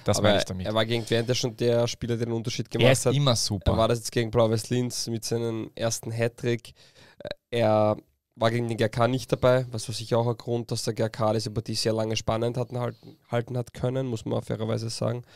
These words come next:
Speaker 2: Weil wenn der spielt, der findet halt dann Lösungen,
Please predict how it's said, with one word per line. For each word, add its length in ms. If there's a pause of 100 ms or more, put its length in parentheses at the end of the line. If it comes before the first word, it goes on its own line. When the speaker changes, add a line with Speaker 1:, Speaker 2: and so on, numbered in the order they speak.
(360)
Speaker 2:
Weil 180
wenn 120
der 300
spielt, 560 (560)
der 140
findet 280
halt 160
dann 140
Lösungen, 640